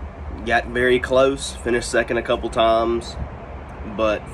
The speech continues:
finally got a win off my back in Dad's cart in the limited modified, racing against the Yamahas.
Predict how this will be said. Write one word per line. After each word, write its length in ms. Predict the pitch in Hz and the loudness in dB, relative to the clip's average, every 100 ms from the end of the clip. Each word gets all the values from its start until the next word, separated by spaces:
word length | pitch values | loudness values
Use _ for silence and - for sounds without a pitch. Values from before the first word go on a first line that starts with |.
| - | 0
finally 420 | 127 127 131 127 120 | 4 6 6 4 2
got 320 | 117 113 110 | 2 2 0
a 60 | |
win 320 | 110 113 113 101 | 0 2 0 0
off 300 | 95 113 - | 0 -2 0
my 100 | 113 | 2
back 360 | 101 98 101 - - - - - | 4 4 2 0 -6 -6 -4 -2
in 140 | 107 | 0
Dad's 340 | 104 113 113 | 2 2 2
cart 400 | - 101 98 95 | 0 2 2 0
in 100 | 95 | -4
the 60 | 90 | -4
limited 320 | 101 117 117 | -2 0 2
modified, 560 | 104 104 101 104 101 95 | 4 4 2 2 2 2
racing 280 | 101 104 104 | -2 -4 -4
against 200 | 104 - | -4 -4
the 80 | |
Yamahas. 680 | 101 104 92 98 95 98 - | 0 0 2 0 0 0 -4